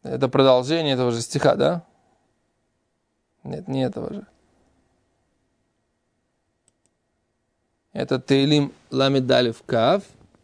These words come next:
А этому прочитали стих Теилим, э, Гей Юд Бет. Хадамар Акриун Бахалумай, Висмеху Коль Хойси Бог.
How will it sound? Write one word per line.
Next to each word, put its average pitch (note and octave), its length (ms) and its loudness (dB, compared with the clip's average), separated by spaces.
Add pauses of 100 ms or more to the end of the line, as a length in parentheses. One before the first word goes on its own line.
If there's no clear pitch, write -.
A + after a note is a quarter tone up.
(840)
А A#2+ 100 -6
этому D#3+ 520 0
прочитали D#3+ 480 0
стих F#3 480 0
Теилим, F#3+ 840 0 (1160)
э, A#2 960 0
Гей D#3 400 4
Юд D3 220 4
Бет. - 380 0 (3000)
Хадамар F3 460 2
Акриун D3+ 380 2
Бахалумай, D3 500 0
Висмеху E3 640 2
Коль G3 240 4
Хойси D#3+ 360 2
Бог. B2+ 340 0